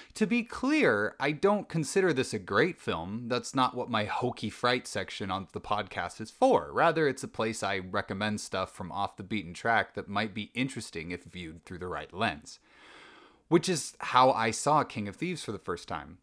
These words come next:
The movie was recommended to me by exactly nobody, and I'd never heard of it before I typed the words heist movie into Amazon streaming. I did this with the intention that I would just watch the first film I had never heard of. To find a film starring the likes of Michael Caine and Jim Broadbent,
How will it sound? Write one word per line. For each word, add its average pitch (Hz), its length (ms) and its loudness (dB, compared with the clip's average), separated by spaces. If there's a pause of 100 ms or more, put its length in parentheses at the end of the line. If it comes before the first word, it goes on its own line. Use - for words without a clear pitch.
The 139 60 -4
movie 160 220 4
was 117 140 2
recommended 123 600 2
to - 120 -10
me 98 180 -6
by 95 200 2
exactly 104 500 -2
nobody, 104 640 -2 (180)
and 110 100 -2
I'd 131 100 0
never 143 220 2
heard 185 220 0
of 110 100 0
it 92 100 -4
before 107 260 -2
I 110 60 2
typed 117 320 -2
the 113 80 0
words 101 300 -2 (140)
heist 131 320 -2
movie 90 360 -6
into 95 240 -10
Amazon 92 440 -2
streaming. 123 500 -4 (480)
I 131 100 2
did 175 220 4
this 190 180 0
with 139 80 -6
the 139 80 0
intention 117 560 0
that 101 100 -2
I 107 80 2
would 117 120 0
just 107 140 -6
watch 90 440 0
the 117 80 -2
first - 380 -4
film 131 260 2
I 92 80 2
had 95 120 -2
never 82 220 -6
heard 156 240 4
of. - 220 -12 (440)
To 135 80 -4
find 147 260 6
a 127 40 2
film 139 300 4
starring 120 260 2
the 110 80 0
likes 107 280 0
of 98 120 -4
Michael 101 300 0
Caine 113 340 -4
and 107 140 -2
Jim 107 220 -2
Broadbent, 113 640 0